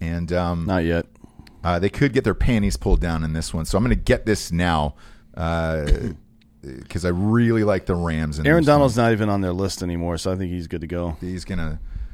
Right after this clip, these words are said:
Speaker 1: probably rip little Baker's arms off. I think I
Speaker 2: Rip his
Speaker 1: predicted
Speaker 2: anus
Speaker 1: that
Speaker 2: out,
Speaker 1: in, uh,
Speaker 2: maybe.
Speaker 1: yeah, I predicted that. I said he was gonna break his collarbone this game.
Speaker 2: Oh, yeah, that's true,
Speaker 1: In
Speaker 2: yeah.
Speaker 1: preseason a few weeks back. Uh, last but not least, um,
Speaker 2: Ugh.
Speaker 1: Bears Trubisky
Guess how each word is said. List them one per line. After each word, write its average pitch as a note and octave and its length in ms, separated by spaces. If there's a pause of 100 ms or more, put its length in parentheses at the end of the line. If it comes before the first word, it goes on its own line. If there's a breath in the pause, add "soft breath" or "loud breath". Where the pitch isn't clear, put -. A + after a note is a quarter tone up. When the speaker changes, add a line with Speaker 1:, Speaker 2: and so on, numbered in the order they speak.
(220 loud breath)
Speaker 1:
probably B2 280
rip G#2+ 300
little F#2+ 200
Baker's E2 460
arms D2 260
off. C#2+ 120
I F#2 100
think A2+ 260
I - 20
Speaker 2:
Rip D#3 160
his C3+ 140
Speaker 1:
predicted C#3 180
Speaker 2:
anus G#2 140
Speaker 1:
that F2 60
Speaker 2:
out, D2+ 200
Speaker 1:
in, D2+ 160
uh, D2 220
Speaker 2:
maybe. E2 160
Speaker 1:
yeah, D2 160 (180)
I E2 60
predicted E2+ 500
that. C#2+ 160
I D#2+ 60
said G#2+ 120
he F#2 40
was F2+ 100
gonna F2+ 100
break F#2 140
his F#2 100
collarbone E2+ 400
this - 120
game. D#2 160 (100)
Speaker 2:
Oh, B2 160
yeah, A2 60
that's G2 220
true, B2 240
Speaker 1:
In F2+ 60
Speaker 2:
yeah. F#2 60
Speaker 1:
preseason D#2 380
a C#2+ 40
few D2+ 160
weeks D2+ 160
back. C#2+ 320 (480 soft breath)
Uh, F#2+ 340
last C3+ 540
but E3+ 140
not D#3+ 320
least, - 560 (260)
um, G#2+ 440
Speaker 2:
Ugh. G#2+ 280
Speaker 1:
Bears F#3 500
Trubisky G#2+ 760